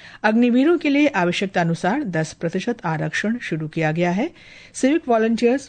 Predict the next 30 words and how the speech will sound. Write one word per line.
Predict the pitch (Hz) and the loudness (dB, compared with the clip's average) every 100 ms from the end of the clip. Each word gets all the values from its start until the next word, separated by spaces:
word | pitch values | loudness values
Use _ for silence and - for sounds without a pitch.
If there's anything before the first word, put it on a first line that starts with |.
| 180 | -4
होमगार्ड, | 180 175 180 254 - 185 | -2 2 2 0 -6 -6
ग्रीन | 165 202 262 | 0 0 0
पुलिसकर्मियों | - 165 - 165 170 196 311 | -2 -4 -2 -2 2 2 0
और | 175 165 160 - - - | 0 0 0 -6 -14 -2
एनबीएम | 233 262 302 320 | 2 2 2 0
कर्मचारियों | - 180 175 175 170 214 | 0 0 0 0 0 0
का | 220 226 240 | 0 0 2
मासिक | 196 165 170 233 175 | 0 -2 -4 -6 -4
मानदेय | 156 156 160 196 285 - - - | -2 -2 0 0 -2 -8 -16 -4
दो | 180 277 | 0 2
हजार | 220 180 175 156 | 0 0 0 0
रुपये | 180 185 202 | -2 -2 -2
बढ़ाया | 185 185 185 156 | -2 -4 -2 -2
गया | 147 151 131 | -4 -4 -4
है। | 139 - _ - - - - | -6 -10 _ -20 -20 -20 -2
कोलकाता | 240 247 277 294 349 | 2 4 2 2 0
क्षेत्र | - 269 269 | 0 -2 -2
के | 277 | -2
लिए | 269 277 | 0 0
कल्याणी | 208 185 185 226 | 0 0 2 0
के | 269 269 | -2 0
पास | 240 240 - | 2 0 0
एक | 185 180 160 | -2 0 0
नए | 196 254 | 0 0
ग्रीनफील्ड | 185 170 170 - 214 190 | 0 0 0 0 -2 0
हवाई | 165 160 165 165 | -2 -2 -2 -6
अड्डे | 156 160 | -4 -4
का | 151 | -6
प्रस्ताव | - 147 - 175 214 | -6 -10 -6 -2 -2
है। | 208 | -2